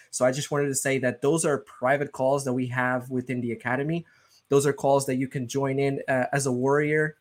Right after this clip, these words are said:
Um, if you're subscribed, you can join in. Uh, we have calls literally every single day of the week. And, uh, we go over tech-,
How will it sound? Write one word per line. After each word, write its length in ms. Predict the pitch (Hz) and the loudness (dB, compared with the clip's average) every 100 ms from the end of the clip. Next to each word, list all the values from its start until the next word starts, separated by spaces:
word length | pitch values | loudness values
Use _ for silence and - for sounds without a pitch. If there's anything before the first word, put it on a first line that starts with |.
| - | -6
Um, 380 | 120 117 110 - _ _ _ _ - - | -2 -2 -4 -14 _ _ _ _ -16 -10
if 120 | 131 | -4
you're 100 | 143 | -2
subscribed, 580 | - 127 - 143 151 139 | -2 -4 0 2 2 2
you 80 | 131 | -6
can 160 | 127 | -6
join 280 | 120 143 139 | -4 -2 -2
in. 280 | 143 143 147 _ - _ | -2 -2 -6 _ -20 _
Uh, 140 | 120 120 | -4 -2
we 120 | 131 | 0
have 200 | 131 131 | 0 0
calls 300 | 139 131 127 | 2 0 2
literally 340 | 131 131 120 | -2 -2 -2
every 160 | 120 139 | -2 -2
single 300 | - 139 131 | -2 -2 -2
day 140 | 131 | -2
of 100 | 123 | -2
the 60 | 120 | -2
week. 360 | 135 208 - - _ _ | -2 -4 -8 -20 _ _
And, 260 | 127 127 127 | -2 0 2
uh, 240 | 127 123 120 | 4 4 2
we 80 | |
go 160 | 131 131 | 2 2
over 160 | 127 123 | 2 0
tech-, 220 | 131 | -6